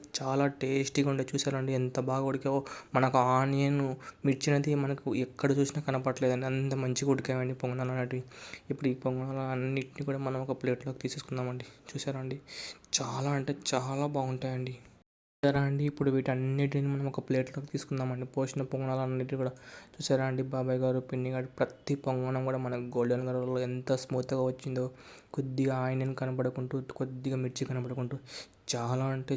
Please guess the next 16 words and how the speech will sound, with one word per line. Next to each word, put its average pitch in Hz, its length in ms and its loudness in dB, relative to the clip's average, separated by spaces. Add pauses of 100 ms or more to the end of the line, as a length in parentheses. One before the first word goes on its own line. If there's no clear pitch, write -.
(120)
చాలా 127 360 0
టేస్టీగా 127 540 0
ఉంటాయండి. 127 420 -2
మనకి 127 320 -2 (140)
చాలా 123 280 -2
అంటే 127 200 -2
చాలా 123 260 0 (100)
బాగుంటాయండి. 123 720 -2 (640)
ఇప్పుడు 143 340 -2
మనం 139 240 0 (440)
మరొక 131 320 -2
సైడు 135 360 2 (440)
దోశలు 131 320 4
పోసుకుందామండి. 123 640 -2 (360)
దోశలకు 131 400 -2
మాత్రం 131 300 0